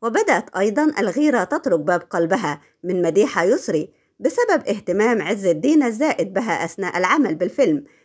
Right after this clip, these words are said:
مما دفعها للانفصال عنه. وبعد انفصال عز الدين ذو الفقار عن فاتن حمامة، تزوج بعد ذلك في عام ألف تسعمية أربعة وخمسين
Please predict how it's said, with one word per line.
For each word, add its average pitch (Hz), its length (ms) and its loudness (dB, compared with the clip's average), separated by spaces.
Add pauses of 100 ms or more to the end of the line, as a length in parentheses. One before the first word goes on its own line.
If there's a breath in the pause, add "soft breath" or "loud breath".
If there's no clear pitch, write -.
(120)
مما 180 320 -2
دفعها 175 500 -2
للانفصال 202 760 0
عنه. 147 420 -2 (360)
وبعد 269 340 0
انفصال 208 560 -2
عز 175 220 -2
الدين 220 300 2
ذو 208 120 -2
الفقار 247 500 -4
عن 160 160 -2
فاتن 254 360 -4
حمامة، 160 440 0 (320 soft breath)
تزوج 277 400 0
بعد 160 300 0
ذلك 247 360 -2
في 165 160 -4
عام 208 280 -2
ألف - 280 -4
تسعمية 185 560 -4
أربعة 208 240 -2
وخمسين 202 580 -2